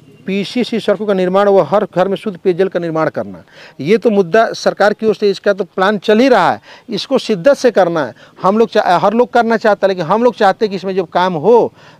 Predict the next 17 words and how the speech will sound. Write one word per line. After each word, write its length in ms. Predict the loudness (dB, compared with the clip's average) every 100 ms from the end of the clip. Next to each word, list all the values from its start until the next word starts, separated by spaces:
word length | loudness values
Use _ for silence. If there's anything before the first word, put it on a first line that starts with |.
| -6
तो 60 |
इसके 300 | -4 -4 -4
भ्रष्ट-, 380 | -2 -2 -6 -10
इसमें 200 | -8 -4
होने 240 | -2 2 4
वाले 220 | 4 2
काम 300 | 2 0 0
में 240 | 0 -2
भ्रष्टाचार 560 | -4 -4 -6 0 2 2
पर 160 | 0
नियंत्रण 560 | -4 -2 -2 0 2 2
हो। 220 | 0 -8 _ -20 -12
इतना 280 | -6 0 0
घटिया 340 | 0 -2 0 0
काम 240 | 0 0
ना 160 | 2 4
हो 300 | 4 2